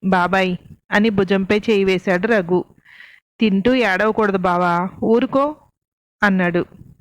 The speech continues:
"కాదు బావా, సంవత్సరానికి ఒక్కసారి వచ్చినా ఆ సంతోషంతో రెండు సంవత్సరాలైనా ఎదురు చూస్తాం," అన్నాడు బాబాయ్. "అబ్బాయి, ముందు నువ్వు భోంచేయి, నీకు ఒక విషయం చెప్పాలి,"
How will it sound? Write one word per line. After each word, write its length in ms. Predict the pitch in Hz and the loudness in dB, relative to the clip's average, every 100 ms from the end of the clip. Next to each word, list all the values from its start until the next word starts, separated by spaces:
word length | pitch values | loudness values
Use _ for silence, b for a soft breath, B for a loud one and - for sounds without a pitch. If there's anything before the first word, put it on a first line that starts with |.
| _ | _
"కాదు 320 | 220 180 180 196 | -2 0 0 0
బావా, 440 | 196 185 185 180 - - - | 0 0 -2 -6 -10 -20 -2
సంవత్సరానికి 600 | 214 196 202 254 262 269 | 0 0 -2 -2 -2 -2
ఒక్కసారి 480 | 233 - 247 262 240 | -6 -2 -2 0 0
వచ్చినా 460 | 247 202 220 214 185 - B B B B | -2 -2 -2 0 -2 -8 B B B B
ఆ 100 | 226 | 0
సంతోషంతో 840 | 226 240 220 247 - 247 226 220 - _ _ B B B - | 2 0 0 -2 -2 -4 0 -2 -2 _ _ B B B -2
రెండు 320 | 226 226 240 | 0 2 0
సంవత్సరాలైనా 800 | 277 262 247 269 269 269 277 269 | 0 -2 -2 -2 0 0 0 -2
ఎదురు 540 | - 220 226 247 - | -2 -2 0 0 0
చూస్తాం," 440 | 254 - 208 185 - _ _ _ _ 220 | -2 0 -2 -2 -6 _ _ _ _ -2
అన్నాడు 340 | 202 185 196 | 0 0 0
బాబాయ్. 440 | 220 190 175 175 - - - - _ _ _ _ - | 0 0 -2 -4 -6 -16 -18 -20 _ _ _ _ -6
"అబ్బాయి, 520 | 185 185 196 196 185 - - | -4 0 0 0 -4 -12 -2
ముందు 220 | 214 220 | 0 2
నువ్వు 220 | 247 262 | 0 0
భోంచేయి, 480 | 196 190 214 254 240 _ _ b b - | 0 0 0 -2 -4 _ _ b b -2
నీకు 220 | 233 247 | 0 2
ఒక 100 | 226 | 0
విషయం 380 | 208 - 240 254 | -2 -2 -2 0
చెప్పాలి," 540 | 254 - 202 190 165 | -2 -2 0 0 -2